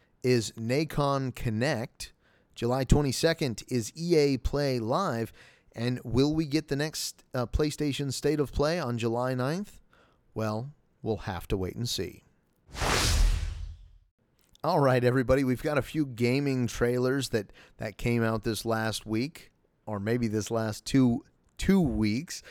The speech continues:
but I'd like to just kind of bring your attention to them. Uh, Dying Light two, Stay Human, got a gameplay supercut trailer, and that is set to be released later this year. Aliens Fireteam Elite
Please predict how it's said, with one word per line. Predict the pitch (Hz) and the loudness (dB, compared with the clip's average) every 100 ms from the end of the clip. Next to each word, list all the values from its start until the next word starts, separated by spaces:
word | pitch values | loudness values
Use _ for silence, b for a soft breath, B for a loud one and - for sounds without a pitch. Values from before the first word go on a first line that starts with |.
| B | B
but | - | -4
I'd | 175 | -4
like | 208 175 | -4 -2
to | 151 123 | 0 0
just | 113 123 - _ - | -2 -6 -8 _ -16
kind | - 233 | -8 -4
of | 170 | 0
bring | 120 139 135 | 2 2 0
your | 123 | 0
attention | 117 - 107 95 101 98 | 0 0 -2 -2 -4 -4
to | - 120 | 2 2
them. | 110 113 104 B B B | 2 -2 -6 B B B
Uh, | 117 104 - 123 | -4 -4 -6 -4
Dying | 135 151 170 | -4 -2 -4
Light | 135 147 151 | -4 -6 -6
two, | - 135 110 123 | -2 0 2 0
Stay | - - 123 | -4 -4 -4
Human, | 117 127 123 160 | -2 -2 -2 -4
got | 110 | -4
a | 104 | -6
gameplay | 101 123 131 123 123 123 | -4 -2 -2 0 0 0
supercut | 113 - - 160 160 147 113 104 101 | 0 -2 -2 -2 2 2 2 -4 -6
trailer, | - 101 98 113 147 B B | -4 -4 -2 -2 -4 B B
and | - 120 | -6 -2
that | 120 127 | 0 2
is | 135 117 | 2 0
set | - 123 127 - | -2 -2 -2 -4
to | 113 | -2
be | 113 | 0
released | 107 110 110 - | 0 0 -2 -4
later | 107 98 110 110 104 | -6 -2 0 2 2
this | 104 92 | 2 0
year. | 117 160 117 127 - _ B B B _ | 2 4 4 2 -4 _ B B B _
Aliens | 135 135 131 143 196 190 | 4 4 4 0 -2 -4
Fireteam | - 127 120 120 104 127 117 117 | -2 -2 0 -2 -2 0 0 0
Elite | 120 117 185 202 180 | -2 0 0 -4 -10